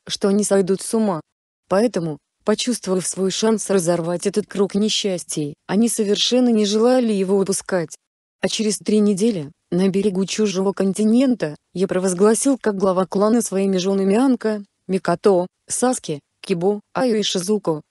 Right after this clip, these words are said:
а также скрепил узами клятвы на Фуинпичить их ещё две да нельзя странные семьи. Первой была тройка Тентин, Кабуто и Орочимару. Как она образовалась и как они официально объяснят появление детей у фактически однополой по документам семьи,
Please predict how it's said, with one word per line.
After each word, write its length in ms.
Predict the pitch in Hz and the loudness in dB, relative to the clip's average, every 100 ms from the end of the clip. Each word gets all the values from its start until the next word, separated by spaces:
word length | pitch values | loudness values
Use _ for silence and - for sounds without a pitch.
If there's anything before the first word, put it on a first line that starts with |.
| _ | _
а 100 | 175 | -4
также 320 | 180 175 165 | -2 -2 -2
скрепил 560 | 202 - 208 190 202 202 | -4 -4 -6 -2 0 2
узами 380 | 202 240 262 180 | 2 4 2 2
клятвы 420 | 180 165 147 175 | 0 -2 -2 -4
на 100 | 165 | -4
Фуинпичить 640 | 190 202 190 220 202 185 | 0 0 0 -4 -8 -6
их 160 | 233 - | -8 -6
ещё 240 | 185 220 | -6 -2
две 220 | 226 185 202 | -2 0 2
да 160 | 196 | 4
нельзя 380 | 208 196 175 175 | 4 2 -2 -6
странные 560 | - - 170 165 165 160 | -8 -4 -4 -2 -2 -4
семьи. 500 | 190 156 156 143 147 _ _ _ - | -4 -4 -4 -8 -14 _ _ _ -2
Первой 380 | 214 208 185 | 0 2 0
была 220 | 175 208 214 | 0 0 0
тройка 340 | 165 160 202 | -2 -2 -4
Тентин, 540 | - 196 175 - 151 160 _ - | -4 -2 -2 -4 -10 -12 _ 0
Кабуто 380 | 196 180 180 | 0 0 0
и 80 | 208 | 0
Орочимару. 580 | 190 196 226 240 180 139 - _ _ _ _ | 0 0 2 2 2 -2 -14 _ _ _ _
Как 180 | 190 190 | -6 0
она 160 | 190 180 | 0 0
образовалась 720 | 170 170 185 185 180 175 202 | -2 0 0 0 -2 -4 -2
и 40 | |
как 220 | 214 190 | 0 0
они 160 | 196 214 | 2 0
официально 580 | 196 208 - 226 226 247 | 0 -4 -2 0 2 0
объяснят 640 | 196 185 185 214 226 254 | 0 -2 -2 0 0 0
появление 580 | - 190 180 185 180 180 | 0 0 2 2 2 2
детей 280 | 170 170 196 | 0 -2 -2
у 60 | 202 | -2
фактически 680 | 202 196 - 214 214 - 202 | -4 -4 -4 -4 -4 -2 0
однополой 560 | 190 202 - 226 226 | 2 2 2 0 0
по 100 | 208 | -2
документам 680 | 170 170 214 226 269 240 233 | -4 0 2 4 2 2 0
семьи, 520 | - 202 175 156 147 | 0 -2 -2 -2 -6